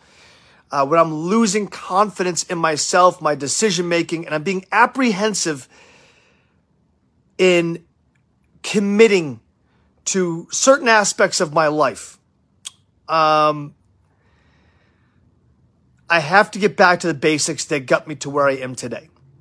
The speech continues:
For me, I tend to start eating, like, shitty food,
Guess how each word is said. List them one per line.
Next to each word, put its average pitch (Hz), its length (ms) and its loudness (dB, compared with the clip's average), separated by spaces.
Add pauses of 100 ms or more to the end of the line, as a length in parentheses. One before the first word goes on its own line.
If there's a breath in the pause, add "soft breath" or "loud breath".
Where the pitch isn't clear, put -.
(2000 soft breath)
For - 180 -6
me, 214 200 4
I 190 120 6
tend 202 320 0
to 185 380 0
start 170 340 0
eating, 196 260 -4
like, 180 200 -2
shitty 180 340 -4
food, 170 760 2